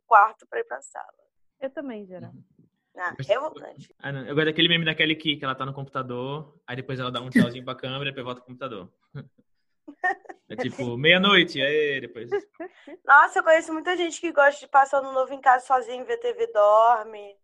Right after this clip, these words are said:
Speaker 1: E aí eu tenho umas paranoias, porque eu acho que se meu ano novo, a virada não for boa,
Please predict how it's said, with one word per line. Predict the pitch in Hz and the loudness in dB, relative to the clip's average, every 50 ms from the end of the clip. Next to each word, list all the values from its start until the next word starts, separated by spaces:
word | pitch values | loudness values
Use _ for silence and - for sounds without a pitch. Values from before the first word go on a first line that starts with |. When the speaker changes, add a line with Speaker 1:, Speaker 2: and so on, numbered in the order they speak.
| _ _ | _ _
Speaker 1:
E | 160 - _ _ | -20 -20 _ _
aí | 208 208 214 220 233 233 233 | 6 6 6 4 2 0 0
eu | 247 254 | 0 0
tenho | 254 - 254 254 | 0 -4 -6 -6
umas | 254 262 - | -6 -6 2
paranoias, | - 262 247 254 277 285 262 196 202 202 196 196 202 - | 4 4 6 6 4 6 6 6 6 6 2 -2 -6 -12
porque | _ - 202 - - | _ -20 -20 -10 -6
eu | 196 190 | -4 -2
acho | 190 190 196 196 - | -2 -2 -4 -6 -12
que | _ - | _ -20
se | _ 226 | _ -14
meu | 220 214 202 202 | -8 -6 -4 -4
ano | 208 214 208 | -6 -6 -10
novo, | 208 196 202 202 196 202 | -12 -8 -8 -8 -6 -6
a | 202 196 | -8 -8
virada | 196 208 196 196 196 196 202 202 | -6 -6 -4 -4 -4 -4 -4 -6
não | 196 208 220 | -6 -8 -12
for | - - 233 | -14 -16 -16
boa, | - _ 202 214 220 | -14 _ -10 -10 -10